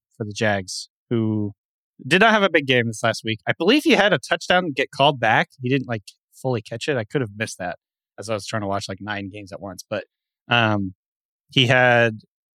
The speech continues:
he runs a route. The important thing about Evan Ingram is he runs a route on ninety-seven percent of the team's dropbacks this year, which is really great for a tight end. His, his target rate hasn't caught up to that, like, usage yet. He's only got a fourteen percent target rate, so that's not great.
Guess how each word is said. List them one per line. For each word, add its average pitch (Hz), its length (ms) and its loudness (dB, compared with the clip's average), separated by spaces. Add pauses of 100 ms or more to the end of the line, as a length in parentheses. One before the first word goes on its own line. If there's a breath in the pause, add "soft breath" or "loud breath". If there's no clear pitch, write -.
(160)
he 151 120 2
runs 175 320 4
a 226 80 4
route. 127 480 2
The 123 160 -2
important 202 480 2
thing 196 140 2
about 147 180 4
Evan 127 160 2
Ingram 104 320 -4
is 98 100 -10
he 113 80 -4
runs 110 220 0
a 110 60 -2
route 104 200 2
on 101 160 -4
ninety-seven 98 560 -6
percent 95 280 -8
of 92 160 -8 (120)
the - 60 -12
team's 92 260 -10
dropbacks - 480 -8
this - 160 -12
year, - 140 -14 (320)
which 127 160 0
is 113 160 2
really 131 300 6
great 107 460 -2 (260)
for 107 100 -6
a 98 60 -6
tight 98 260 -4
end. 90 180 -12
His, 131 200 2 (320)
his 131 100 0
target 180 280 4
rate 165 160 6
hasn't 143 280 2
caught 131 140 4
up 123 120 0
to - 80 -6
that, 117 240 0
like, 107 220 -4
usage 120 480 -2
yet. 151 160 4
He's 110 180 -2
only 113 220 -2
got 104 140 -2
a 95 40 -4
fourteen 113 380 -4
percent 104 260 -10
target 107 240 -4
rate, 123 200 0
so 113 100 -4
that's 107 140 -6
not 98 120 -6
great. 107 260 -4